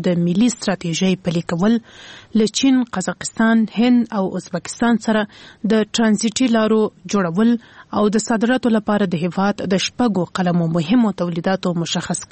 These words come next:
کول، د افغانستان د صادراتو د زیاتوالي له عمده لاملونو څخه دي. د افغانستان د سوداګرۍ او صنعت وزارت د اطلاعاتو او د عامه اړیکو رئیس جواد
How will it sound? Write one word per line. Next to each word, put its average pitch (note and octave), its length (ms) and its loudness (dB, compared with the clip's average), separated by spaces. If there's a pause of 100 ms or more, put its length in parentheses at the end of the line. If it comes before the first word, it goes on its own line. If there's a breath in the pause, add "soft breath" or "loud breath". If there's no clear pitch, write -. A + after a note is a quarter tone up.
کول، A3+ 260 2 (460 loud breath)
د G3+ 160 0
افغانستان G#3 640 2
د - 100 -6
صادراتو G3 560 0
د F3+ 160 -2
زیاتوالي A3 640 2 (460 soft breath)
له F#3 180 2 (120)
عمده G#3+ 360 2
لاملونو E3 520 -6
څخه F3 260 -6
دي. D#3 80 -10 (340)
د A#3 120 2
افغانستان B3+ 520 2
د B3 80 -2
سوداګرۍ A3 560 0 (160)
او G#3 160 2
صنعت G#3+ 420 0
وزارت F#3+ 480 -2
د G3+ 180 0
اطلاعاتو G#3 500 -2 (180)
او F3+ 40 0 (140)
د - 100 0
عامه G3+ 220 4
اړیکو G3+ 420 0
رئیس F#3 320 0 (260)
جواد G3+ 380 0